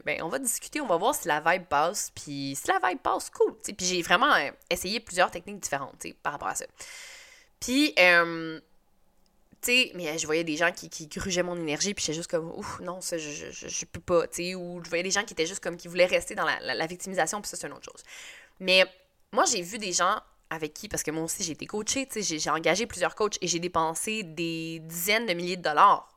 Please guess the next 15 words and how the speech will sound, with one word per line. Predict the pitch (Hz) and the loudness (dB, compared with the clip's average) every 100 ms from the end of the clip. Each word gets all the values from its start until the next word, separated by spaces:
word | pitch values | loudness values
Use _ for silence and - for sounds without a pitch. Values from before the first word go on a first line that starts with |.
| _ | _
dans | - 151 | -4 -4
du | |
coaching. | - 151 151 - _ - - | -6 -6 -8 -12 _ -20 -16
Puis | - - | -16 4
quand | 285 415 | 4 6
j'y | 247 | 0
repense, | - 175 175 233 - - | 2 4 4 2 -2 -2
je | - | -4
suis | - | 0
comme, « | 170 156 156 - _ _ _ _ | 0 0 -4 -18 _ _ _ _
Hostie | 170 - - - - 302 | -4 -4 -8 2 2 4
que | - | 0
c'est | 196 | 0
insane. » | 175 156 - 139 - - _ _ _ - | -4 -2 0 -2 -6 -20 _ _ _ 2
Genre, | 202 185 - | 8 10 8